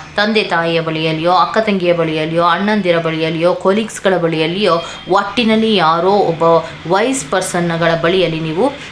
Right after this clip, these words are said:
ಕೆಲವೊಂದು ರೀತಿಯ ಮಾಹಿತಿಗಳನ್ನ ಪಡ್ಕೊಳ್ಳುವಂತಹ ಸಾಧ್ಯತೆಗಳು ಇದೆ. ಇನ್ನೊಂದು ಹಣಕಾಸಿನ ವಿಚಾರಗಳಿಗೆ ಬಂದಾಗ,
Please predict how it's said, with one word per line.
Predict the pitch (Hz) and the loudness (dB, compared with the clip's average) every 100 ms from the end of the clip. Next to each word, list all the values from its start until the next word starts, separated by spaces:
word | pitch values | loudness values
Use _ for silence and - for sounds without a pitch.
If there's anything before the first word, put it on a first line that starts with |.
| - | -10
ಕೆಲವೊಂದು | - 202 214 226 | -2 0 0 0
ರೀತಿಯ | 175 170 175 | 0 -2 0
ಮಾಹಿತಿಗಳನ್ನ | 170 170 170 - - 277 247 180 170 | 0 2 2 2 -2 -2 0 0 0
ಪಡ್ಕೊಳ್ಳುವಂತಹ | 170 165 - 156 156 160 202 | -2 -2 -2 -4 -6 -4 -4
ಸಾಧ್ಯತೆಗಳು | 202 180 156 156 156 160 185 349 - - | -2 -2 -2 -4 -4 0 2 0 -4 -10
ಇದೆ. | 156 131 - - - - - | -8 -6 -10 -12 -14 -10 -2
ಇನ್ನೊಂದು | 339 370 339 | 0 2 0
ಹಣಕಾಸಿನ | 330 180 156 202 330 381 349 330 | 0 -2 -2 2 2 2 2 0
ವಿಚಾರಗಳಿಗೆ | 277 - 240 226 220 208 196 190 | -2 0 2 2 0 -2 -2 -2
ಬಂದಾಗ, | 180 175 170 160 160 | -2 -2 0 0 2